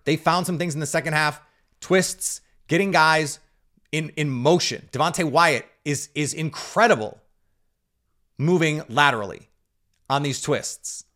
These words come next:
Colby Wood and Carl Brooks, Kenny Clark, Rashawn Gary, Lucas Van Ness. This defense, th-, this defensive personnel is made for a defense like this. The question that we tried to tackle yesterday was,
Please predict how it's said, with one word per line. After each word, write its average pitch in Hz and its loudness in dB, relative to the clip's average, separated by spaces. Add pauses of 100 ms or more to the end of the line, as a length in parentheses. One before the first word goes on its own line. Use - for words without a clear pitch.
(220)
Colby 175 2
Wood 160 2
and 143 -4
Carl 151 2
Brooks, - -8 (1040)
Kenny 147 -2
Clark, - -2
Rashawn 151 -2
Gary, 110 0
Lucas 123 -6
Van 131 -2
Ness. - -8 (2750)
This 220 2
defense, 190 0 (120)
th-, 147 -10
this 185 2
defensive 196 0
personnel 170 0
is 117 -4
made 139 -2 (260)
for - 0
a 147 4
defense 120 -4
like 85 -12
this. - -20 (1600)
The - -6
question 143 0
that 180 -2
we 180 0
tried 143 0
to 165 -2
tackle 185 -2
yesterday 190 0
was, 160 -2